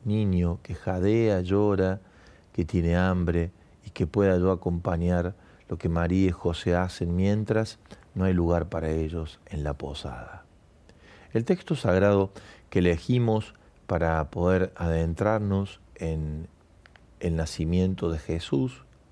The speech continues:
es Lucas dos, cuatro, nueve y después catorce.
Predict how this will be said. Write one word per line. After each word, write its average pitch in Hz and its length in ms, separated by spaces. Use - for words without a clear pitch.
es 98 280
Lucas 120 360
dos, 123 420
cuatro, 98 420
nueve 113 480
y 92 100
después 82 340
catorce. 78 720